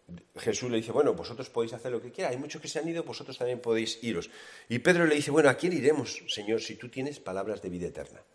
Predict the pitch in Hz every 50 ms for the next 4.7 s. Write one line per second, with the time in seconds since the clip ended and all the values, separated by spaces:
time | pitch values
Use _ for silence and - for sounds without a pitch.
0 | _ _ - - 80 - 113 104 98 - - - - - _ _ _ _ _ _
1 | _ _ _ _ _ _ _ _ _ _ _ _ _ _ - - - - - -
2 | _ _ _ _ - 95 87 - 127 131 135 127 117 117 113 104 104 - - 98
3 | 95 95 90 - - - - 101 95 - 95 92 87 85 - - 80 78 82 80
4 | 76 73 69 73 76 71 69 71 73 - - 64 - -